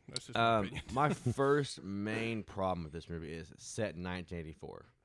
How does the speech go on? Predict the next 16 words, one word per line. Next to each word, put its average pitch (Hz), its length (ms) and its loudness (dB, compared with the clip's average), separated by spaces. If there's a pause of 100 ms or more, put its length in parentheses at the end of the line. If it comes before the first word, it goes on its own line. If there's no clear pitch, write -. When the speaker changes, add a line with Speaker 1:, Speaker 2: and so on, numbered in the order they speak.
(340)
Speaker 1:
Yeah, 156 100 -2
Speaker 2:
Okay? 101 120 0
Speaker 1:
why? 135 260 0 (180)
Speaker 2:
I 120 160 2
don't 127 460 2
like 113 640 0 (480)
this. 92 600 -4 (260)
<laughs> - 260 -12
I 107 80 2
don't 139 240 4
like 127 280 2
the 117 80 -4
timeline. 117 640 -2
I 95 60 -4
don't 131 140 0
understand 127 840 -2